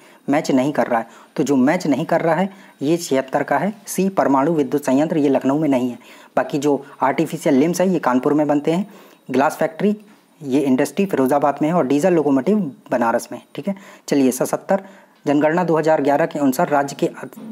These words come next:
सर्वाधिक और न्यूनतम जनसंख्या वाले जिले कौन कौन से हैं, तो सबसे ज़्यादा जो जनसंख्या है वो इलाहाबाद की है और सबसे कम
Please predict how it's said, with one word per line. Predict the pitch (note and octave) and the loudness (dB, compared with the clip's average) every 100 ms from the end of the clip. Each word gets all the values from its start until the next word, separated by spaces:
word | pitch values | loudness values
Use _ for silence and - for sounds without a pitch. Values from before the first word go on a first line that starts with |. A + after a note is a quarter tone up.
| - | -6
सर्वाधिक | - E3 E3 G3+ G#3+ - | -2 0 2 0 -2 -2
और | D3 C#3+ | -2 0
न्यूनतम | D3 E3 G#3 E3+ | -2 0 0 2
जनसंख्या | D3 C#3+ C#3+ | -2 -2 -2
वाले | D3+ D3+ | 0 0
जिले | C#3 C#3 D3+ | 2 2 2
कौन | D3 | 0
कौन | D3+ D3+ | 2 0
से | F3+ | 0
हैं, | G#3 - - - - | -4 -6 -20 -10 -6
तो | |
सबसे | B2+ F3+ F3+ D#3 | -2 -2 0 0
ज़्यादा | C3+ D#3+ | 2 2
जो | F3+ E3 | 2 2
जनसंख्या | D#3 C#3+ D3 D3 D3+ | 0 0 -2 -2 0
है | D#3 | 2
वो | D3+ A3+ - - - | 2 2 -2 -8 0
इलाहाबाद | A#2+ B2+ C#3+ C#3 | 2 2 2 0
की | F3 | -4
है | G3+ A3+ - - - | -2 -4 -10 -8 0
और | D3+ - | 0 0
सबसे | C#3 - C3+ | -4 -4 -2
कम | F#3 | 2